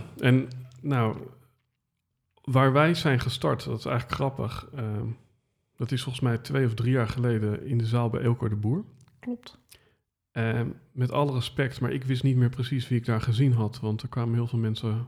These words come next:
Speaker 1: achteraf naar me toe lopen. Maar jij had mij wel gezien. En ja, toen had het universum ons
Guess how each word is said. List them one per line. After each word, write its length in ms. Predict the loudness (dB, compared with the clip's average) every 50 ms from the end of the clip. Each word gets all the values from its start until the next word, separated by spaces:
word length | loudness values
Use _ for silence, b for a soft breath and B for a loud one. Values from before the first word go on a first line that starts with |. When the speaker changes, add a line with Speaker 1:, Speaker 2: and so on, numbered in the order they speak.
| -8 -14 _
Speaker 1:
achteraf 420 | -10 -10 -6 -4 -2 -2 -2 -2
naar 120 | -2 -2 0
me 120 | -2 -2
toe 240 | 0 0 0 0 0 -2 -8 -16 -8
lopen. 440 | -2 0 2 2 2 0 -2 -2 0
Maar 300 | 0 0 0 -2 -2 -2
jij 140 | 2 2 2
had 120 | 2 2
mij 200 | 2 0 2 2
wel 160 | 2 2 2 2
gezien. 460 | 0 0 0 0 0 0 -2 b b b b b b b b b b b b b b b b _
En 440 | -6 -2 2 2 4 4 2 2 0 0
ja, 300 | 0 0 0 0 -2 -4 -8 -12 -16 -12
toen 160 | -6 -2 0
had 160 | 0 0 0
het 120 | -2 -4 -2
universum 500 | 0 0 0 2 0 -2 -2 -2 -2 -2
ons 380 | -2 -2 -4 -8 -14 -20 -20